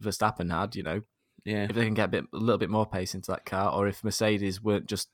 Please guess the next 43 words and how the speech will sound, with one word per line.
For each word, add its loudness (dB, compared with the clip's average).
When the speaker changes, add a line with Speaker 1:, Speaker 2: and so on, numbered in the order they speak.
Speaker 1:
at 0
an -2
advantage 0
at -6
this -4
track -4
for -2
whatever -2
reason, -2
you -8
know, -2
they -2
could -2
be. -2
It's, -6
it's 0
wide 10
open, 0
isn't -4
it? -6
At -10
this -10
point, -8
anyone -2
could, -8
Speaker 2:
Precisely. -4
Speaker 1:
anyone -2
could -10
win -4
it. -8
Uh, -2
the -2
top -4
six, -6
even, 4
even 2
Gasly 0
could -10
be -6
in -6
with -8
a -8
shout. -10